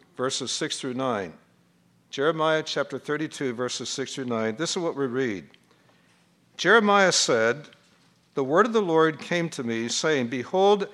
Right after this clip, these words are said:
Hanamel, the son of Shallum, your uncle, will come to you, saying,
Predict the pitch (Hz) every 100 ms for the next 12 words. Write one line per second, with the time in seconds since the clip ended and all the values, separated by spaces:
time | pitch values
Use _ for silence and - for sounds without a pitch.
0 | - 190 180 139 113 87 76 - _ _
1 | _ _ _ 123 - 170 180 196 - -
2 | 180 135 95 90 _ _ - 127 135 139
3 | 190 - 117 107 120 - _ _ - 131
4 | - 196 233 226 185 165 156 - 185 185
5 | 131 117 131 156